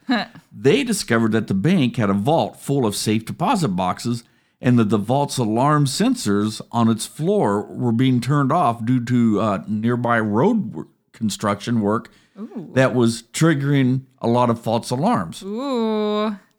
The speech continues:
Speaker 2: So a member of the local security company alerted the gang of the timing of the digging and when the alarms would be turned off. Mm, so, you know, the,
Speaker 1: So
Speaker 2: the, the plot thickens.
Speaker 1: So it was not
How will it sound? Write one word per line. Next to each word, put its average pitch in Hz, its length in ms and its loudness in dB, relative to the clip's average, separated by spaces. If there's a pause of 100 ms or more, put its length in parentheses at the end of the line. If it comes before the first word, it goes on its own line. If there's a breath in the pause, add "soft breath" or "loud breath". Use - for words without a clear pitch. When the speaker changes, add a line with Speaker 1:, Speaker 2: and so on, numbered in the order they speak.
(220)
Speaker 2:
So 131 380 2
a 127 80 2
member 190 360 4
of 160 80 -2
the 123 100 0
local 143 300 -2
security 147 540 -2
company 101 560 -2 (440 soft breath)
alerted 127 520 4
the 117 60 2
gang 107 420 2
of 101 80 -2
the 98 80 0
timing 147 480 0
of 107 140 -2
the 104 60 0
digging 107 540 2 (320 soft breath)
and 117 180 4
when 120 180 6
the 107 80 4
alarms 110 600 2
would 101 140 0
be 107 120 2
turned 104 320 0
off. 110 400 -6 (760)
Mm, 110 340 0
so, 107 240 2
you 92 120 0
know, 90 220 0
the, 113 100 -2
Speaker 1:
So 226 380 0 (260 soft breath)
Speaker 2:
the, 127 80 0
the - 0 -
plot 180 340 -2
thickens. 185 460 0
Speaker 1:
So 262 180 0
it 247 140 0
was 269 160 0
not 226 420 2